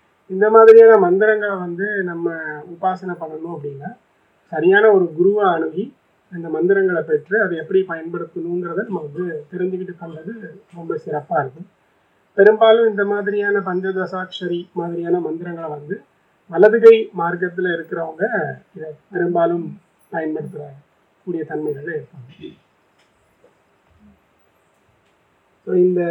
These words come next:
தேவியுடைய இந்த மந்திர விஷயங்கள், அவங்க எப்படி மந்திரம் மூலமா அவங்கள வந்து உபாசனை பண்றது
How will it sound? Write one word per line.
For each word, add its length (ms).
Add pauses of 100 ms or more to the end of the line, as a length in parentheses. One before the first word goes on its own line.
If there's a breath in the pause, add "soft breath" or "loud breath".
(300)
தேவியுடைய 800
இந்த 200 (1160)
மந்திர 640 (100)
விஷயங்கள், 560 (160)
அவங்க 240
எப்படி 240
மந்திரம் 400
மூலமா 280
அவங்கள 260
வந்து 400
உபாசனை 440
பண்றது 460